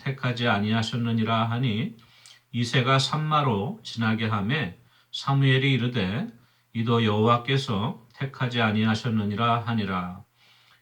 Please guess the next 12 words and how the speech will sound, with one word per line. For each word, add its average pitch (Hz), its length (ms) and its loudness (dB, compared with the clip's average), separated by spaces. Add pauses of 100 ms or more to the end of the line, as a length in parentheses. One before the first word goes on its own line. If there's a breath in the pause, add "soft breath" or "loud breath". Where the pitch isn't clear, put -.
(120 soft breath)
이새가 139 480 2
그의 131 240 2
아들 127 260 0
일곱을 113 760 0
다 120 220 2
사무엘 123 540 0
앞으로 113 400 -2
지나가게 107 840 -4
하나 127 440 0 (360 soft breath)
사무엘이 135 680 4
이새에게 117 500 0
이르되, 107 540 -2